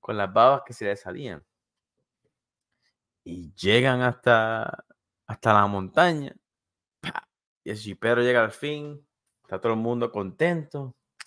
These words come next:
y Jesús dice, "Pues, este, estamos todos aquí arriba,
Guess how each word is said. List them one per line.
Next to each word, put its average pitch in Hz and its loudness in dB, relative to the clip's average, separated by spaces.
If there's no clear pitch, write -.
y 107 -14
Jesús 110 -6
dice, 110 -6
"Pues, 190 -6
este, 80 -8
estamos 120 0
todos 143 -2
aquí 123 -4
arriba, 160 -2